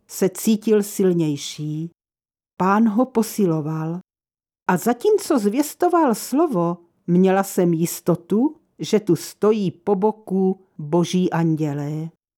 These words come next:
První návštěva v Michiganu. V Jacksonu, Michigan, jsme našli sbor ve velkém zmatku. Když jsem byla mezi nimi,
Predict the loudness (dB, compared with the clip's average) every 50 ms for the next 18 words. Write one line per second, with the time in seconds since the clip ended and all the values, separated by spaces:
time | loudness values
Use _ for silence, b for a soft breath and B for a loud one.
0 | _ _ _ _ _ _ _ _ _ 0 0 2 4 4 4 6 6 4 4 2
1 | 2 0 -2 -4 -10 -10 -2 -2 -2 0 2 0 0 0 0 0 0 0 -2 -2
2 | -4 -4 -2 0 -2 -2 -2 -4 -4 -6 -6 -8 -10 _ _ _ _ _ _ _
3 | _ _ _ _ _ _ _ -10 -8 -8 -8 -6 -2 -2 -2 -2 -2 -6 -2 0
4 | 2 4 4 4 4 4 2 2 0 0 0 -2 0 0 -2 -4 -4 -4 -6 -8
5 | -10 -12 -16 _ _ -16 -8 -2 2 2 4 4 4 2 0 -2 0 0 2 2
6 | 0 -2 -4 0 2 2 4 2 2 2 2 2 2 4 2 2 0 0 0 0
7 | 0 0 0 2 2 2 2 0 -4 -8 -18 -12 -10 -8 -8 -8 -10 -12 _ _
8 | _ _ _ _ _ _ _ _ _ _ -4 -2 0 0 0 0 -2 -2 2 2
9 | 4 4 4 4 4 4 4 4 4 2 2 2 2 2 4 6 6 4 4 4
10 | 0 -2 -4 -6